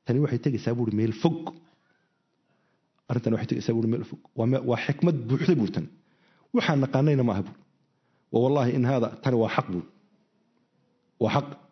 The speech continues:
Dee Quraysh may arag kownkan wax sheegta oo maaragtay abuuritaankiisa oon Ilaahay ahayn subxaanahu wa tacaala. Lidaalika way aaminsanaayeen kownkan cidda abuurtay Ilaahay inuu yahay. Laakiin asnaamta un bay daba wadeen. <clears throat> Damaad halkiiba ku islaamay. Waxaa kaloo isla sanadkaa yimid isaguna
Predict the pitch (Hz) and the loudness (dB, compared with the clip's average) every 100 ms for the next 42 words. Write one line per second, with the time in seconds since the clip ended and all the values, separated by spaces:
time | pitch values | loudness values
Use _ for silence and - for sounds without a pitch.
0 | _ _ _ _ - 143 175 175 - 214 | _ _ _ _ -2 0 2 2 4 2
1 | 151 160 - - - 220 151 170 160 - | 2 0 -2 -16 -2 0 2 0 0 0
2 | 113 - 147 123 127 110 - 123 123 165 | -2 0 -2 0 0 0 -2 0 0 0
3 | 160 139 - 143 165 139 127 120 - 127 | 0 0 0 0 2 2 0 0 -2 -2
4 | 95 104 95 - 123 180 - 202 156 120 | -2 -4 -8 -4 0 0 2 2 2 0
5 | 117 120 120 165 131 147 151 120 113 147 | 0 0 0 0 0 0 0 0 0 2
6 | 156 131 107 76 - _ _ _ _ _ | 2 2 0 -2 -10 _ _ _ _ _
7 | - 127 175 131 170 170 170 143 147 143 | -4 0 0 2 0 2 2 4 4 4
8 | 113 127 - - - 175 170 98 - - | 4 2 -2 -12 0 2 2 0 -6 -18
9 | _ _ _ _ _ - _ _ - 135 | _ _ _ _ _ -20 _ _ -2 2
10 | 139 135 185 - 151 147 123 110 98 95 | 2 2 0 0 2 2 0 0 -2 -4
11 | - _ _ _ _ _ - 143 226 233 | -12 _ _ _ _ _ -6 -2 0 0
12 | 226 - 226 240 214 - 180 151 156 147 | 0 0 0 2 2 4 2 4 2 2
13 | 160 127 | 2 2